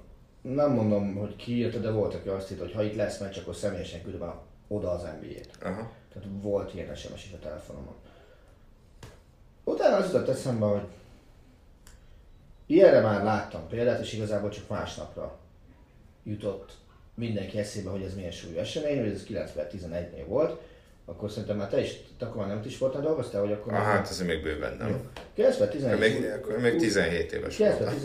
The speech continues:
Speaker 2: voltam.
Speaker 1: is úgy volt, hogy, hogy ugye élő adásban láttuk bent a szerkesztőségbe,
Speaker 2: Igen,
Speaker 1: ahol
Speaker 2: kora délután volt, ha jól
Speaker 1: ahol a
Speaker 2: emlékszem.
Speaker 1: Igen, kora délután volt, hogy a gép belemegy a
Speaker 2: Igen.
Speaker 1: toronyba,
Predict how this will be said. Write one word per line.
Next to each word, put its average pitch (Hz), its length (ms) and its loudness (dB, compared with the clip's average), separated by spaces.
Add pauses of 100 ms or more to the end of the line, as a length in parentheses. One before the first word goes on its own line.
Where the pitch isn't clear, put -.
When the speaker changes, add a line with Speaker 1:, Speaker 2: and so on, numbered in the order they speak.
Speaker 2:
voltam. - 140 2
Speaker 1:
is 98 120 -6
úgy 107 160 -2
volt, 117 260 2
hogy, 107 240 -2
hogy 98 220 -8
ugye 104 420 0 (120)
élő 156 300 6
adásban 98 380 4
láttuk 98 280 0
bent 92 200 -4
a - 40 -10
szerkesztőségbe, 92 1080 -6 (160)
Speaker 2:
Igen, 92 200 -2
Speaker 1:
ahol 101 120 0
Speaker 2:
kora 123 180 10
délután 104 500 8
volt, 92 180 4
ha - 60 2
jól 95 120 8
Speaker 1:
ahol 90 100 6
a 90 40 6
Speaker 2:
emlékszem. 90 420 4
Speaker 1:
Igen, 85 100 0
kora 90 140 -2
délután 101 320 -4
volt, 98 120 -4
hogy 98 140 -6
a 95 40 -6
gép 98 240 -2
belemegy 80 380 -4
a 71 160 -8 (280)
Speaker 2:
Igen. 85 280 -2 (640)
Speaker 1:
toronyba, 220 640 4